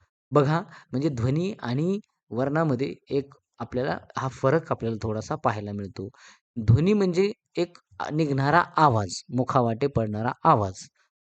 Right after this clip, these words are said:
परंतु वर्ण म्हणजे त्या आवाजाला दिलेलं एक पर्टिक्युलर चिन्ह, म्हणजे त्याला आपण थोडक्यात आपण उद-, वर्ण असं म्हणत असतो. ल हा तोंडातून निघणारा आवाज आहे, परंतु त्याला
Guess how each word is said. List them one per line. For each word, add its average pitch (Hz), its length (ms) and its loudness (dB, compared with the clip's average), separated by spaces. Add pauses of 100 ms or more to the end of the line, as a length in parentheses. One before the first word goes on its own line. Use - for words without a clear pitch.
(420)
परंतु 117 500 0 (400)
वर्ण 160 240 2
म्हणजे 123 440 0
त्या 135 160 0
आवाजाला 131 560 2
दिलेलं 170 460 -2 (100)
एक 127 140 -4 (140)
पर्टिक्युलर 147 580 -4 (100)
चिन्ह, 107 360 -4 (640)
म्हणजे 113 320 -2
त्याला 113 180 -2
आपण 104 340 -6
थोडक्यात 117 460 -6 (340)
आपण 107 260 -4 (220)
उद-, 110 280 -8
वर्ण 113 360 -4
असं 110 240 -4
म्हणत 139 280 -4
असतो. 92 340 -12 (640)
ल 151 220 6 (360)
हा 143 240 2 (120)
तोंडातून 123 400 -2
निघणारा 110 380 -4 (120)
आवाज 110 320 -2
आहे, 98 240 -10 (500)
परंतु 131 460 -2 (420)
त्याला 120 300 0